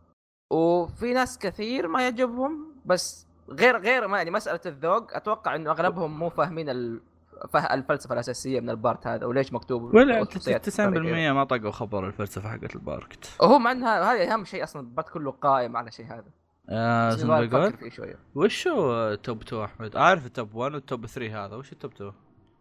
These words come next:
Speaker 1: آه، بيكون تو ستار ديس كروسيدر أتوقع.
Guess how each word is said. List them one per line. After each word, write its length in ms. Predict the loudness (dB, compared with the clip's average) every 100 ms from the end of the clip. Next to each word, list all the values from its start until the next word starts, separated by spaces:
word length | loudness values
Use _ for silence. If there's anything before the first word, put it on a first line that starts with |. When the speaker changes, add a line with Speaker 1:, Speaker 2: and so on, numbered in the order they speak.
| _ _ _ 0
Speaker 1:
آه، 580 | 4 6 6 4 4 2
بيكون 500 | 0 -10 -6 -8 -6
تو 140 | -6
ستار 240 | -4 -4 -4
ديس 140 | -4
كروسيدر 380 | -10 -10 -10 -10
أتوقع. 340 | -14 -14 -14